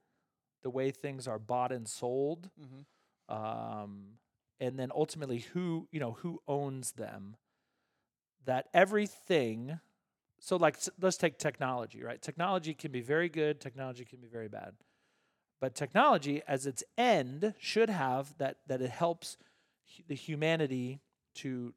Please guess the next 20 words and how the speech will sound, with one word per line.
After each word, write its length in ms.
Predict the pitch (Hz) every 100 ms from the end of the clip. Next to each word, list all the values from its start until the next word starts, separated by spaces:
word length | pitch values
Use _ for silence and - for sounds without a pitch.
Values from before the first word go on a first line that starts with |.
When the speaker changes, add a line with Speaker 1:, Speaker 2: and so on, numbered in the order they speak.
| -
Speaker 1:
to 100 | 135
thrive. 720 | - 131 127 98 120 117 - _ _ _ _ _ -
Speaker 2:
Agree. 340 | 117 123 151 - _ _ _ -
Speaker 1:
And 260 | 143 143
for 100 | 139
the 80 | 139
kingdom 320 | 127 151 143
of 100 | 123
God 320 | 120 127 123 120
to 80 | -
be 160 | 120
brought 260 | 117 120 113
about. 340 | 107 104 - - _ _ _ _ _ _ -
And 140 | 175 151
so 300 | 147 127 127
misusing 880 | 143 151 285 - 151 135 123 120 117
technology 840 | - 120 117 123 113 107 107 113 139 _ _ -
or 440 | 269 220 175 202 _ _ _ _ _ _ _ _ _ _ _ -
this 180 | 131 -
table 540 | - 123 117 127 165